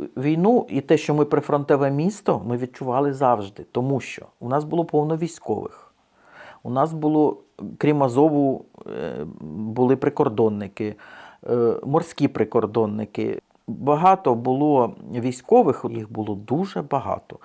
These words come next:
І їздили, е, на оті точки, так сказ-, так би мовити, зіткнення, і... чи як там зараз кажуть, нульовий кілометр, чи як вона там, нульова точка, де, е, проходить фронт. М,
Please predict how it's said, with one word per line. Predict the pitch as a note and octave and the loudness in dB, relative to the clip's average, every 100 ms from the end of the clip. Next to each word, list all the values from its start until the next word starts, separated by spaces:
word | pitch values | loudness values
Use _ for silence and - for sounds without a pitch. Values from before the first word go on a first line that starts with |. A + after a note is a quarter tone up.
| - - - - | -20 -20 -18 -4
І | C#3+ C3+ | -2 -2
їздили, | B2+ E3 C#3 C#3 C3+ B2+ A#2 | -2 -6 0 4 6 6 4
е, | A#1+ D#2+ G#2 A2+ A#2 | 2 -2 -2 -2 0
на | B2 A#2+ A2+ G2+ | 4 6 6 2
оті | A2+ B2 - _ - | 0 -4 -6 _ -4
точки, | - D3+ D3 - B2 | 4 4 4 -4 -2
так | A2 - | -2 -4
сказ-, | - A2 G#2 - | -8 -6 -6 -2
так | A2+ A2 | -2 0
би | A#2 | 0
мовити, | A2+ A2 A2 A2 | 2 2 2 -2
зіткнення, | A#2+ E3 - C3+ A#2+ A#2 A2 | -2 -2 -2 -2 -2 0 -2
і... | - A2 G#2 G#2+ F2+ F#2+ | -4 -6 -6 -8 -8 -12
чи | - G#2+ | -6 -2
як | G#2+ | -2
там | - G2+ | -4 -2
зараз | G#2+ G#2 - | 0 0 2
кажуть, | G#2+ G#2 F#2+ | 0 0 -6
нульовий | A#2 A2 A2 A2 | -2 0 0 -2
кілометр, | A2 G2 G2+ G#2 G#2 G#2 | -4 -6 -6 -8 -10 -12
чи | - G2+ | -8 -8
як | F#2 | -8
вона | G2 F#2+ | -8 -8
там, | G2+ | -8
нульова | G#2 G2+ G2 F#2+ | -8 -6 -6 -6
точка, | A2 - - G#2+ - - - - | -10 -14 -16 -18 -18 -20 -20 -10
де, | G#2 | -4
е, | G#2 G2+ - E2 | -2 -4 -6 -8
проходить | F2+ - - G2+ G#2+ | -6 -8 -6 -6 -6
фронт. | - D#3 E3+ - - - - - _ _ - | -2 0 0 -6 -18 -20 -20 -20 _ _ -16
М, | F#2+ A2+ A2 | -8 -4 -4